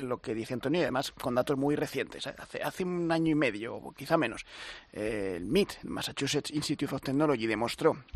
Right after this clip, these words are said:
que efectivamente utilizando una red social muy conocida, Facebook, se puede manipular la intención de voto. En ese caso era de un grupo pequeñito de ciudadanos, porque ellos habían elegido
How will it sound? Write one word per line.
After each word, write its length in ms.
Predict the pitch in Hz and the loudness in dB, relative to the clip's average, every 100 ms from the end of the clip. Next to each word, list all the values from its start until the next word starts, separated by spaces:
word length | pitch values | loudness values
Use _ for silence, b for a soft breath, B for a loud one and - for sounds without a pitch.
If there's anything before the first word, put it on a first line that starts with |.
| - | -2
que 100 | - | -4
efectivamente 600 | - - - 139 139 147 | -8 -8 2 4 4 2
utilizando 380 | 110 104 113 117 | -2 -4 -4 -2
una 140 | 117 | -2
red 120 | 107 104 | -2 -4
social 260 | 104 104 | -8 -6
muy 100 | 104 | -4
conocida, 460 | 104 120 - 202 - _ - | -4 -4 2 2 2 _ -20
Facebook, 580 | - - 180 165 214 - b b b | -8 -6 -4 -4 -4 -6 b b b
se 220 | - 127 | -2 0
puede 600 | 113 139 147 156 165 208 247 - - | 0 6 8 8 6 0 -4 -16 -10
manipular 680 | 113 143 156 160 - 139 175 | 0 4 6 6 4 6 6
la 140 | 208 | 6
intención 420 | 175 123 123 160 156 | 2 0 -2 -2 0
de 100 | 160 | 0
voto. 300 | 190 - - | -2 -4 -2
En 100 | - | 0
ese 200 | 190 220 | 2 2
caso 280 | 214 208 196 | 2 2 2
era 220 | 214 220 B B - | 2 2 B B -4
de 160 | 139 | 2
un 80 | 175 | 4
grupo 340 | 190 - 208 - _ - | 4 6 4 2 _ -4
pequeñito 680 | 143 151 143 220 220 143 - - | 2 4 6 6 4 0 -2 -10
de 80 | |
ciudadanos, 440 | 143 151 147 226 165 | -2 4 6 6 4
porque 240 | 139 131 | -4 -2
ellos 140 | 135 156 | -2 0
habían 160 | 160 | 0
elegido 420 | 160 147 170 160 | 0 -2 -2 -2